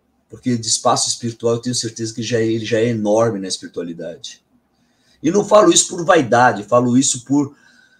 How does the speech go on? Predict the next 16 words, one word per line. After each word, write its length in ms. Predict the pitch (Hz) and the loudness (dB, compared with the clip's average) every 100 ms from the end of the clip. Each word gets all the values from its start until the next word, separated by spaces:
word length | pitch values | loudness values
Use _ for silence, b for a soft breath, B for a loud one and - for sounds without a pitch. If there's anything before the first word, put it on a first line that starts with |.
| b _ - | b _ -8
por 180 | 180 135 | -4 4
ver 240 | 165 226 | 8 8
as 120 | 214 | 8
pessoas 400 | - 156 - 156 | 2 0 0 0
trabalhando 440 | 147 147 123 127 147 | 0 0 0 0 -2
e 40 | |
por 160 | 147 135 | -4 -2
ver 100 | 147 | 0
o 160 | 143 | 0
quanto 240 | 131 165 165 | 0 -2 -2
que 60 | |
as 80 | 160 | -6
pessoas 280 | 139 131 135 | -4 -4 -4
se 80 | 131 | -4
sentem 380 | 139 139 131 | -6 -6 -6
bem, 300 | 101 110 110 | -4 -6 -6